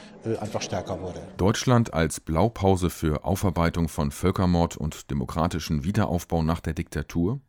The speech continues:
Speaker 2: Wohl kaum. Ruanda, ein Land mit gerade einmal elf Millionen Einwohnern, von denen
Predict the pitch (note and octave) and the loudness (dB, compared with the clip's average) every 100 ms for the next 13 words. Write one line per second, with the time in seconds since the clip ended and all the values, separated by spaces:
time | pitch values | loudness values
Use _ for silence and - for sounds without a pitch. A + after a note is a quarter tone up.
0 | _ - D2+ D#2 - C2 - - - - | _ -10 -4 -2 -2 -4 -6 -12 -18 -14
1 | - - - A2+ A2+ D3+ C3+ - D#2 D2+ | -12 -8 0 6 8 6 2 2 2 4
2 | G#2+ - D#2 - - F2 F2+ D#2 F2 E2+ | 2 2 -6 -8 0 2 2 2 2 2
3 | F#2+ A#2 - G2+ F2 F2 F2 E2 F2+ G2+ | 2 2 2 0 2 4 4 4 4 4
4 | F#2+ F#2+ F#2 F2 E2 - A#1+ D2 D2+ | 6 6 6 6 2 -2 -4 -2 -2